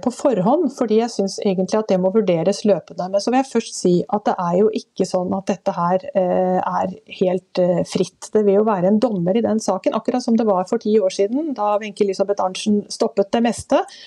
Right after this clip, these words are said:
av, eh, ting hun ikke mente hørte hjemme i hennes rettssal.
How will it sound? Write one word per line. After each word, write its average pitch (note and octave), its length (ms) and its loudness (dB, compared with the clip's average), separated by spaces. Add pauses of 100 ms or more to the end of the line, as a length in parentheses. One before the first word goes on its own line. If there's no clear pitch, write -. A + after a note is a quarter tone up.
(120)
av, G3+ 340 0
eh, G#3 1300 2
ting G#3+ 160 4
hun A3 160 4
ikke G#3+ 160 0
mente G3 240 -2
hørte G3+ 240 2
hjemme G3+ 240 2
i G#3+ 60 -4
hennes G3 200 -4
rettssal. C4 460 0